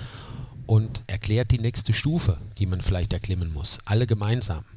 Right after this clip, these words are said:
weil das ist, das finde ich immer wichtig, dass man, das ist nicht nur der Spieler, es ist wirklich sein soziales Umfeld, das man mit einbeziehen muss.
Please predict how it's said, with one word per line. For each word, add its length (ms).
weil 180
das 220
ist, 180
das 120
finde 180
ich 60
immer 180
wichtig, 320
dass 200
man, 200
das 140
ist 160
nicht 180
nur 120
der 120
Spieler, 380
es 140
ist 180
wirklich 240
sein 180
soziales 500
Umfeld, 400
das 140
man 120
mit 160
einbeziehen 600
muss. 280